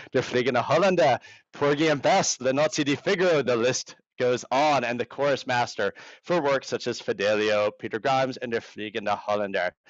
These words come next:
This is just a short snippet of Greg's wonderful bio, which you can find online. And he is <laughs> also the co-founder of Cosmologia and an excellent tenor and pianist. It is my pleasure to welcome Gregory John Guerin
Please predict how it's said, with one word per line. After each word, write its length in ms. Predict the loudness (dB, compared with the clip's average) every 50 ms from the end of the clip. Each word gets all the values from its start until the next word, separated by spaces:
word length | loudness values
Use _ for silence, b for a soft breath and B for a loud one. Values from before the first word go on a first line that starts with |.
| B B B
This 180 | -6 -4 -2 -2
is 100 | -4 -2
just 200 | -2 -2 -2 -2
a 60 | -4 -4
short 340 | -4 -2 0 0 0 0
snippet 420 | 0 -4 -4 -4 -4 -2 -2 -4 -2 _
of 260 | 0 0 0 -2 -6 -14 -8
Greg's 340 | -4 -2 -2 -2 -2 -6 -12 _
wonderful 480 | -4 0 0 0 0 0 -2 -2 -4
bio, 360 | 0 2 2 2 4 2 2 0
which 240 | 0 -4 -6 -8
you 40 | -10
can 160 | -10 -10 -12
find 300 | -8 -4 -2 -2 -2 -2
online. 580 | -2 -4 -4 -4 -2 0 2 2 2 2 0 -4 B B B B B B
And 120 | -6 -2 0
he 80 | 2
is 160 | 2 2 2 0 -4
<laughs> 80 | -2 0
also 360 | 2 2 2 2 2 0 2
the 140 | 2 0 -2
co-founder 600 | 0 0 2 2 2 2 2 0 0 2 2 0
of 260 | 0 0 -2 -4 -4
Cosmologia 760 | -2 0 0 0 0 -2 -4 -2 -2 -2 -2 0 0 -2 0 -2
and 320 | -2 -2 -2 -2 -2 -4 -8 B B B B B B B -8
an 80 | -8 -8 -8 _ _
excellent 680 | -2 0 0 -2 -2 -2 -2 -2 -2 -2 -4 -6 -14 -20 _ _ _ _
tenor 300 | -4 -2 0 0 0 -2 -2
and 120 | -6 -10
pianist. 520 | -12 -12 -6 -4 -2 0 0 -2 -4 -4 -6
It 60 | -6
is 160 | -6 -6 -2
my 200 | 0 2 2 2
pleasure 460 | 2 0 0 2 2 2 2 2 -2 -6
to 180 | -6 -8 -10
welcome 560 | -4 0 2 2 2 2 0 -2 -2 -2 -2 -8 B B B B B B B _
Gregory 420 | 0 2 4 4 4 2 0 -2 0
John 400 | 0 0 2 2 2 2 0 -2
Guerin 540 | -4 -2 0 2 4 4 2 2 -2 -8